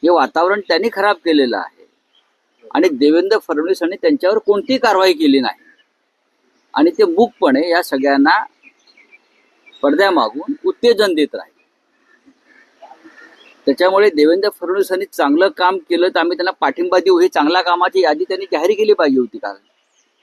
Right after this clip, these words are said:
त्यांना कोणत्या चांगल्या कामाची अपेक्षा देवेंद्र फडणवीस यांच्याकडून आहे?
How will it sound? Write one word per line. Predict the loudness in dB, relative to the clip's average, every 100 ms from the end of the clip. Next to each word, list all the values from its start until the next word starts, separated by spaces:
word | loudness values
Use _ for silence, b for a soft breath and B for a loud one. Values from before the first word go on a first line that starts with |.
| _ _ _ 0
त्यांना | 0
कोणत्या | 2 2 2 -2
चांगल्या | 0 0 0
कामाची | -2 -2 -2 0
अपेक्षा | -2 -2 -2 -2
देवेंद्र | 0 2 4 2 -2 -4
फडणवीस | -2 0
यांच्याकडून | -2 -2 -4 -2 -2
आहे? | -2